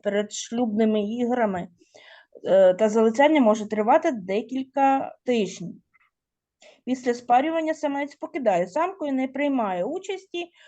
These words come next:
е, у вихованні і вигодуванні потомства. З стійких пар їжаки не створюють. За рік самка може мати, е, потомство від двох с-, різних самців.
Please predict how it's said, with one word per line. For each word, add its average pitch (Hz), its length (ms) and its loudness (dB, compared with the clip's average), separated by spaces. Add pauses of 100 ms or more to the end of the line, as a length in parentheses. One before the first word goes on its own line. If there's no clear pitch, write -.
(280)
е, 233 280 2
у 233 280 0
вихованні 285 580 -2
і 226 60 0
вигодуванні 233 840 -4
потомства. - 640 -14 (380)
З 247 300 -10
стійких 247 580 -8
пар 220 300 0
їжаки 208 520 -6
не 220 240 -4
створюють. 190 600 -6
За 190 120 -10
рік 311 240 -8
самка 262 440 -4
може 269 340 -6
мати, 269 340 -6
е, 214 1040 -2
потомство 262 560 -2
від 269 200 -8
двох 233 300 -4
с-, 208 340 -4
різних 208 400 -6
самців. 269 520 -6